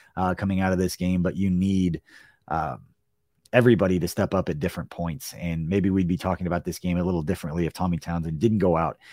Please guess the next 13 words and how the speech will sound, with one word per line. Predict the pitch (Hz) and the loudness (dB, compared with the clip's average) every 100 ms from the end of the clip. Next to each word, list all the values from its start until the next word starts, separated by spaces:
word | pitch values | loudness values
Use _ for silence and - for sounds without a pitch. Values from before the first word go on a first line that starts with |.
| - - | -10 -2
and | 87 | 0
have | 85 | 0
such | - 98 | -2 -2
a | 87 | -2
fantastic | 80 90 85 - 82 - 85 | -4 -2 -4 -2 -6 -6 -10
performance | 82 - 85 80 78 | -10 -8 -4 -4 -4
and | 82 | -2
make | 90 - | -2 0
things | 90 85 | -2 0
a | |
little | 82 120 147 | 2 8 8
more | 120 123 139 | 10 10 10
difficult | 98 101 - 90 78 | 8 0 -6 -12 -12